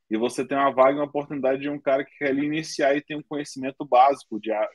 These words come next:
de a-, de security, e você quer trazer ele pra cá. Você consegue rampear um cara desse, melhorar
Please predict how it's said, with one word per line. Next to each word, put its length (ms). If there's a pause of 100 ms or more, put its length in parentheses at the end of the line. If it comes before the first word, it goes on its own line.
(100)
de 240
a-, 100 (260)
de 320
security, 720 (420)
e 60
você 260
quer 140
trazer 280
ele 100
pra 180
cá. 260 (560)
Você 260
consegue 460
rampear 560
um 80
cara 240
desse, 440
melhorar 680